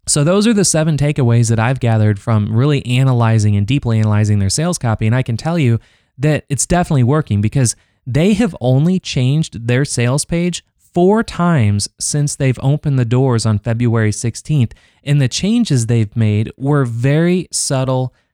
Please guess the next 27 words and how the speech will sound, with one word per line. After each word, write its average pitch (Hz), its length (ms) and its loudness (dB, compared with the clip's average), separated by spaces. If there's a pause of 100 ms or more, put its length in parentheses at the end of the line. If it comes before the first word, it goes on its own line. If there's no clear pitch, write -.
copy 147 380 0
changes. 95 580 -2 (100)
So 139 380 0
now, 151 440 -2 (340)
uh, 131 180 -4
you've 131 220 -2
also 151 360 2
asked 110 380 -2
in 120 140 0
your 113 120 2
question 117 340 -2
about 110 340 0
banners 131 460 0
and, 107 300 0
uh, 113 180 -6
banner 123 380 0
ads 120 260 2
and 110 100 2
banner 117 240 2
graphics 113 460 -2
that 110 120 -2
you 117 140 -2
could 120 200 -2
offer 113 340 -4
to - 120 -6
your 117 120 2
affiliates 120 500 -2